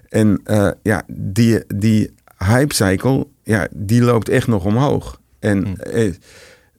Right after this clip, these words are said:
Speaker 1: die is ook wel echt in een fase terechtgekomen. Er is geen onderneming die het zich kan permitteren als die in de technologie sector zit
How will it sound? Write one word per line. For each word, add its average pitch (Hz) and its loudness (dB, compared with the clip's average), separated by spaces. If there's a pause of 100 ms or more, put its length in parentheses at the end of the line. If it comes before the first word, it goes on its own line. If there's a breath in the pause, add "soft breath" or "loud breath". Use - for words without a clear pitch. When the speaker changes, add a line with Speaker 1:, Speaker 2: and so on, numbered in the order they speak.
(320)
Speaker 1:
die 107 0
is 107 0
ook 110 0
wel 107 0
echt 107 0
in 104 2
een 101 0
fase 117 0
terechtgekomen. 104 -2
Er 110 0
is 104 -2
geen 151 0
onderneming 120 2
die 107 0
het 104 -6
zich 104 -6
kan 107 -4
permitteren 104 -2
als 110 -2
die 113 -4
in 107 0
de 101 -2
technologie 107 -4
sector 104 -4
zit 110 -6